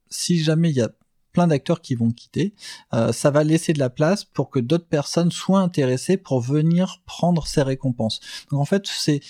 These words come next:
c'est un système qui va s'auto-équilibrer entre le nombre de mineurs et les récompenses disponibles. Donc, plus t'en as qui vont partir, bah, plus finalement il y en aura pour ceux qui sont là, euh, et donc des gens seront intéressés pour venir rejoindre. Donc ça, c'est, on va dire, que le, le, le, le, le,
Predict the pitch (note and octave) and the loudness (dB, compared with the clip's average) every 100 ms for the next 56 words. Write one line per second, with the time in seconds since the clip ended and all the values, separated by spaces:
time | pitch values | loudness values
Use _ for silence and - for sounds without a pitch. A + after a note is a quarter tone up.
0 | - - - - C3 C3 - E3 - F3 | -18 -16 -6 0 2 0 -2 -4 -2 0
1 | F3+ G3+ - C3+ C3+ - F3 D#3+ E3+ E3+ | 2 2 0 0 -2 -2 -4 -2 0 0
2 | E3 _ D3 C#3 - C#3 B2 B2 E3 - | -2 _ -6 -6 -4 -2 0 2 0 -2
3 | _ _ _ - A#2+ - D#3+ D3+ B2 C#3+ | _ _ _ -4 -2 0 0 2 2 2
4 | D#3 C#3 C3+ B2+ A#2 C3 F#3+ F3 C#3+ C3+ | 0 0 0 2 2 2 0 0 0 0
5 | B2+ B2 C#3 B2 D3 C3+ C3 - B2+ A#2 | 0 -2 -4 -2 -2 -2 -4 -2 -2 -2
6 | - - _ E3+ E3 D#3+ - B2+ A#2+ A2 | -4 -12 _ -6 -2 -4 -2 -4 -2 -4
7 | - C#3+ G3 - _ - A#2 A#2+ - E3 | -4 -2 -2 -4 _ -6 -6 -6 -6 -2
8 | F3+ F3+ D#3+ - E3+ D3+ D3 F3 D#3 C3 | 0 -2 -6 -4 -2 0 0 0 0 0
9 | B2+ C#3 C3 - D#3+ - - A#2 C#3 G#3 | 0 -2 -6 -4 -6 -6 -2 0 0 -2
10 | - - - A2+ A2+ C3+ C3 C#3+ E3 C3+ | -10 -20 -6 -4 -2 -2 -2 -2 0 0
11 | B2 D#3+ F3 - D3 C#3+ - A#2+ A2+ - | 0 0 -2 -2 -2 0 0 0 0 -4
12 | D#3 B2 A#2 B2+ C3 B2 A#2 A2 G#2+ B2+ | -6 -4 -2 -2 0 -2 -2 -2 -2 -4
13 | A#2+ F3 G3+ - D3+ C3+ C#3 F3+ _ - | -2 0 0 -2 -4 -2 -2 -4 _ -4
14 | B2+ C3 C3 B2 B2+ C3 C3 B2+ B2 B2 | -2 -2 -2 -2 -4 -4 -2 -4 -4 -6